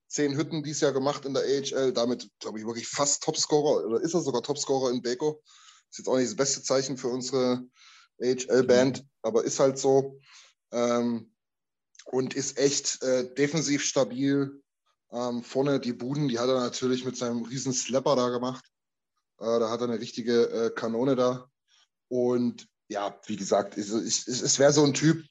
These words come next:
Speaker 1: wo ich sage, ich würd mich für ihn freuen. Der würde sich da reinwerfen und sein letztes Hemd geben.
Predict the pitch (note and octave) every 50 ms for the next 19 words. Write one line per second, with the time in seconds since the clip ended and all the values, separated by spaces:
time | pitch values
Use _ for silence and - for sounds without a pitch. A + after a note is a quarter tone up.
0 | - - B2 C3 C3+ C3 - B2+ B2+ C#3 C3+ C3 - C#3+ C#3+ D3+ C#3+ - - C3+
1 | B2 A#2+ A#2+ A#2+ - B2 C3 D3 D3+ D3+ D3+ - _ _ _ _ _ _ _ _
2 | _ - A#2+ A#2 C3 C3 B2+ A#2+ B2+ A#2+ - B2 A2 A#2 A#2+ C#3 C3 C3 C3+ C3+
3 | C3 - C#3 B2+ A#2+ G#2+ B2 A#2 - A#2+ A2+ A2+ B2 A#2+ - - G#2 - B2+ A#2+
4 | C3+ - - B2+ B2 B2 A#2 A#2+ A#2+ A#2+